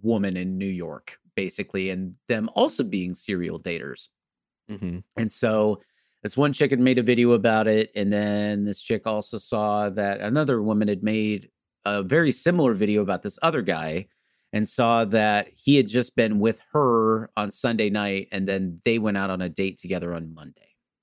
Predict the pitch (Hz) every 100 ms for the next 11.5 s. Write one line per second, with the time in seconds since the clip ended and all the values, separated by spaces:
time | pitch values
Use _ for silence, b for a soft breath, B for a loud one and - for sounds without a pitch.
0 | _ _ _ _ _ _ _ _ _ _
1 | _ _ _ - 151 147 135 - 131 131
2 | - 190 202 202 165 - 135 123 107 101
3 | 101 B B B - - 123 120 120 _
4 | _ _ 123 _ 131 127 - - _ -
5 | - - - - 156 156 185 202 170 165
6 | 165 170 160 - - 147 151 - 151 139
7 | 127 113 107 _ _ _ _ _ _ _
8 | _ _ _ _ _ - _ _ 165 113
9 | - 139 143 - 87 196 214 160 - -
10 | 180 175 - - 135 117 - - 113 -
11 | 98 - - 80